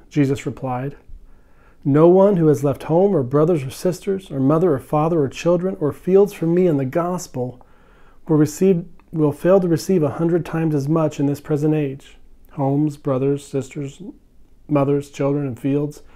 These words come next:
and with them persecutions, and in the age to come eternal life. It's Mark chapter ten, verses twenty-eight through thirty. First, I want to say that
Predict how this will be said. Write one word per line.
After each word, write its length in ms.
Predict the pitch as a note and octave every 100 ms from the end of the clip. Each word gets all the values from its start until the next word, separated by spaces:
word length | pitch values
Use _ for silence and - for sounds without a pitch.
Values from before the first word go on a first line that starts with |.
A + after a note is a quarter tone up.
| - - _
and 160 | - C3+
with 220 | D3+ E3
them 160 | D3+ C#3
persecutions, 1040 | - B2 C#3 - D3+ C#3+ B2+ B2+ - - - - - _ - - - -
and 260 | C#3 F3 G3+
in 100 | F#3
the 160 | F#3
age 220 | E3+ E3
to 100 | -
come 300 | D#3 D#3+ D#3+
eternal 380 | D#3 C#3 D3+ D3
life. 340 | C#3+ A#2+ A#2 - - - - - - _ _ - - - - - - - _ - - - - - - - - - - - - - - - - - - - - - - - - - - - -
It's 160 | -
Mark 220 | C#3 C3+ -
chapter 240 | C#3 B2+
ten, 320 | - C#3 B2
verses 340 | B2 A#2 - B2+
twenty-eight 460 | - B2+ B2 C3+
through 120 | -
thirty. 460 | C#3 C#3 B2 B2 - - - - - _ - _ - - - - - - - - -
First, 240 | G3+ G#3
I 40 | E3+
want 120 | D3
to 60 |
say 240 | C#3+ D3 C#3
that 440 | B2 B2+ A#2+ -